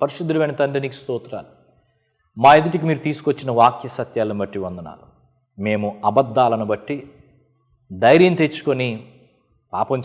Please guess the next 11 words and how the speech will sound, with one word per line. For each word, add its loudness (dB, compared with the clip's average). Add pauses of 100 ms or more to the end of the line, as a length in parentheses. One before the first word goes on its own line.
చేయడానికి, -2
చెడ్డ -6
పనులు -8 (120)
చేయడానికి -12 (540)
ఉపక్రమించే -4
వారంగా 0
ఉండకూడదని -6
మీరు -10
మాకు -8
బోధించినందుకు -8
స్తోత్రాలు. -14